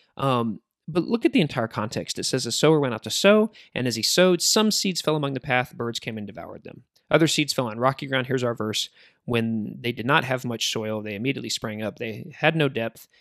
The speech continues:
and when the sun rose, they were scorched. And since they had no root, they withered away. But other seeds fell among thorns, and the thorns grew up and choked them. Other seeds fell on good soil and produced grain, some a hundredfold, some sixty, some thirty.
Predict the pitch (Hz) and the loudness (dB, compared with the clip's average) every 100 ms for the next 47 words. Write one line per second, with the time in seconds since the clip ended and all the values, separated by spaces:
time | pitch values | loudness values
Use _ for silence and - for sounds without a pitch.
0 | _ 117 110 107 127 117 107 98 - 101 | _ -10 -8 -4 -4 -4 -6 -6 -8 -8
1 | - - 110 - - - _ _ - 107 | -8 -6 -8 -8 -10 -12 _ _ -12 -8
2 | 120 - 107 117 120 104 107 190 220 - | -8 -6 -6 -6 -6 -6 0 2 2 0
3 | - _ _ _ - 107 104 90 92 65 | -6 _ _ _ -8 -6 -6 -8 -10 -12
4 | - 135 127 156 - - 143 131 - 131 | -14 -8 2 4 6 2 0 -2 0 0
5 | 113 104 - - 220 226 87 78 - 110 | -2 -8 -8 -4 0 0 -2 -6 -6 -6
6 | - 196 233 113 - 175 220 - 117 - | -2 0 0 -4 -6 -2 0 -2 -2 -2
7 | - - 220 - - 62 - - _ _ | 0 2 2 0 -12 -12 -14 -20 _ _
8 | _ _ - 190 220 - 143 - 151 147 | _ _ 2 4 4 2 0 2 2 2
9 | 131 156 - - 117 107 117 117 143 156 | 4 6 6 2 0 -2 -4 -2 -2 0
10 | - 139 147 196 131 123 139 120 131 131 | -2 0 2 2 0 -2 -2 -4 -4 -6
11 | 117 127 117 - - - - - 107 - | -4 -4 -4 -4 -8 -10 -10 -8 -8 -8
12 | - 107 107 101 | -12 -12 -10 -12